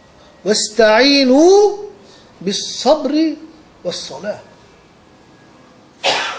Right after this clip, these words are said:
Sabır ile, namaz ile Allah'ın yardımını isteyin.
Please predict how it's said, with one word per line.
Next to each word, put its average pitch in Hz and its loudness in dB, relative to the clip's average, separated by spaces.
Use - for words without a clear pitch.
Sabır 233 2
ile, 254 0
namaz 233 0
ile 220 -4
Allah'ın 202 -4
yardımını 175 -6
isteyin. 135 -14